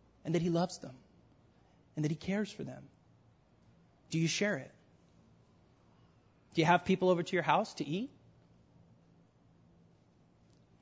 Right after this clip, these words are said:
Are you discipling someone right now? And conversely, who is discipling you? Who speaks into your life to help you?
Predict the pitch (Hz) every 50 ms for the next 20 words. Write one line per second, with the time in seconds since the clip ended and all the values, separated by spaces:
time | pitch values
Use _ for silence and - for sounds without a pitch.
0 | _ - - 139 147 143 165 - - 185 202 226 - 208 156 139 127 - - 135
1 | 135 135 139 135 131 127 135 123 120 131 - - - - _ _ _ _ _ _
2 | _ _ _ - _ _ _ _ _ _ _ _ - _ _ - - _ _ -
3 | _ _ - - _ _ _ _ - - - 170 147 - 185 170 175 269 311 -
4 | - 254 214 185 254 311 330 277 240 254 - 262 247 247 - 247 226 220 185 196
5 | 254 262 151 131 - - - - - - - - _ - - - - - - -
6 | - - _ _ - - _ _ _ _ _ _ _ _ _ - 302 339 330 -
7 | - - 294 277 - - 254 226 196 208 202 202 202 196 185 185 175 143 135 -
8 | - - - - - _ _ _ _ _ _ - _ - - - _ _ _ _
9 | - _ - - - _ _ _ _ _ _ _ - 175 160 185 180 170 - -
10 | 139 -